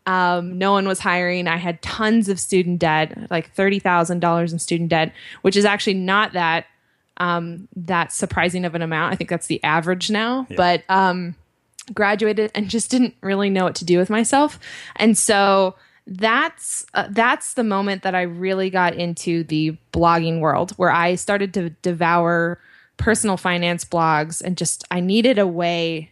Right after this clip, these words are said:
Speaker 1: to survive day to day and figure out, well, how am I going to manage when I'm still looking for work? I'm barely making minimum wage at this,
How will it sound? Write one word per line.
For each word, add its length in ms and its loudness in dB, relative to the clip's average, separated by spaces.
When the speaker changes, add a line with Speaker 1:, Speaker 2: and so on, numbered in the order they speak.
Speaker 1:
to 640 2
survive 800 0
day 160 -4
to 100 -4
day 240 0
and 160 -4
figure 220 -4
out, 240 2
well, 240 2
how 480 0
am 180 0
I 120 0
going 260 -4
to 120 -6
manage 580 -2
when 120 -2
I'm 180 0
still 640 2
looking 300 0
for 160 -2
work? 500 0
I'm 300 0
barely 480 2
making 480 -2
minimum 340 2
wage 320 2
at 140 0
this, 400 -4